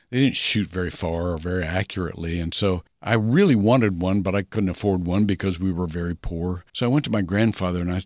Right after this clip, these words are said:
was complaining to him, and he said, "I'll make you a squirt gun." And I thought, "Oh my goodness, what's he gonna do?" Well, he was a large animal veterinarian. He went down in his basement. He came up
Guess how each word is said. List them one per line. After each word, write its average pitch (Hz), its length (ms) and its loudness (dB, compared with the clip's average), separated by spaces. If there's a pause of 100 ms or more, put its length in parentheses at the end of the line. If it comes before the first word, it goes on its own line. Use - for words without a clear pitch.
(100)
was 90 200 -6
complaining 110 640 2
to 98 60 0
him, 101 220 2
and 110 80 4
he 110 60 2
said, 139 260 0 (260)
"I'll 196 100 0
make 190 340 0
you 95 80 0
a - 20 -6
squirt - 320 -6
gun." - 300 -14 (500)
And 117 80 -6
I 107 40 -2
thought, 98 260 -4
"Oh 151 160 0
my 78 160 -4
goodness, 131 400 -2
what's 120 180 -4
he 135 80 0
gonna 92 260 -2
do?" 131 360 -6 (280)
Well, 170 120 0
he 226 80 2
was 175 140 2
a 107 60 2
large 123 600 0
animal 120 340 0
veterinarian. 101 680 -2
He 104 120 2
went 120 240 -2
down 143 260 0
in 151 80 2
his 104 140 -2
basement. 101 500 -4
He 110 100 0
came 151 300 0
up 120 300 -2